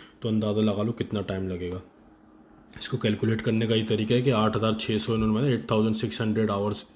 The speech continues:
टोटल इन्होंने दिए हैं, तो एट थाउजेंड सिक्स हंड्रेड को आपने डिवाइड करना है ट्वेंटी फ़ोर से, सही है। फिर उसको डिवाइड करना है आपके पास जितने भी स्पार्क मौजूद हैं उससे, तो आपको पता चल जाएगा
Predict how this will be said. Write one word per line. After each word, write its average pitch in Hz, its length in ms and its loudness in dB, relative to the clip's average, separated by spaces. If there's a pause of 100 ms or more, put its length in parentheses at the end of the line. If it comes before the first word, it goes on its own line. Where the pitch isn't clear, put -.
(580)
टोटल 107 260 2
इन्होंने 107 240 4
दिए 95 200 -4
हैं, 92 100 -8 (360)
तो - 100 -16 (120)
एट 127 280 2
थाउजेंड 113 340 2
सिक्स - 300 -2
हंड्रेड 110 260 2
को 113 100 -2
आपने 110 200 0
डिवाइड 101 360 -2
करना 110 220 -2
है 113 60 -2
ट्वेंटी 95 340 -4
फ़ोर 107 300 -2
से, 147 220 0 (880)
सही 113 220 2
है। 135 120 2 (360)
फिर 139 120 6
उसको 135 240 4
डिवाइड 110 340 2
करना 117 260 0
है 117 60 0
आपके 117 160 -6
पास 120 120 2
जितने 113 320 -2
भी 113 120 2
स्पार्क 104 400 0
मौजूद 95 340 -2
हैं 85 60 -6
उससे, 92 300 -4
तो 110 160 -2
आपको 107 200 0
पता 110 200 2
चल 104 180 -2
जाएगा 104 220 0